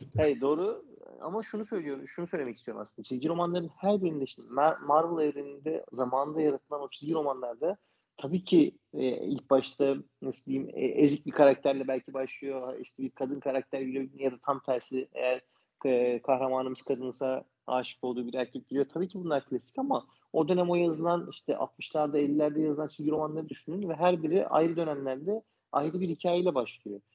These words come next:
E şimdi onların hepsini sen aynı dünyaya topladığında hepsinin tabii ki başlangıcı birbirine benzer olduğu için kopyala yapıştır görünebilir. Ama,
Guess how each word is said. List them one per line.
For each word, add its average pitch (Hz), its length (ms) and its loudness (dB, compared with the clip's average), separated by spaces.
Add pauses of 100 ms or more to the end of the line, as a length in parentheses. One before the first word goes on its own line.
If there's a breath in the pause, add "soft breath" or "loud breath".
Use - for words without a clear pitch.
(120)
E - 40 -14
şimdi 147 220 -4
onların 170 300 -2
hepsini 175 340 -6
sen 165 160 -4
aynı 175 260 0
dünyaya 165 300 2
topladığında 131 840 -2
hepsinin 160 380 -2
tabii 165 260 0
ki 165 300 2 (280)
başlangıcı 139 600 4
birbirine 135 320 -4
benzer 135 260 0
olduğu 123 220 -2
için 151 200 -10
kopyala 151 360 -4
yapıştır - 380 -10
görünebilir. 160 420 0 (120)
Ama, 139 320 0